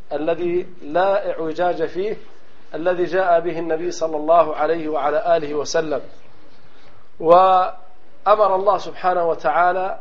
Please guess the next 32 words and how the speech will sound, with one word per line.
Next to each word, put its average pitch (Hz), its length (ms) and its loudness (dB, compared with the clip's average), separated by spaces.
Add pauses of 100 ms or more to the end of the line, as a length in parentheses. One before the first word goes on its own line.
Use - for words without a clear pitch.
باتباع 165 500 0
هذا 165 300 2
الصراط، 151 460 2 (400)
وأن 170 320 2
هذا 165 440 4
صراطي 165 540 2
مستقيما 175 720 -2
فاتبعوه، 151 720 -4 (680)
ولا 196 260 6
تتبعوا 190 540 -2
السبل 185 500 -2
فتفرق 165 720 -2
بكم 170 300 -4
عن 147 100 -2
سبيله. 151 500 -2 (920)
وأيضًا 196 500 4
جاء 190 560 0 (400)
في - 60 -10
السنن 180 440 0
من 160 200 -4
حديث 175 440 -4
ابن 160 460 -4
مسعود 170 540 -4 (520)
إن 175 140 -2
النبي، 170 380 2
إن 185 160 -2
النبي 170 460 0
صلى 165 240 -2
الله 160 360 2
عليه 160 220 -2
وسلم 160 500 -2
قال، 156 400 4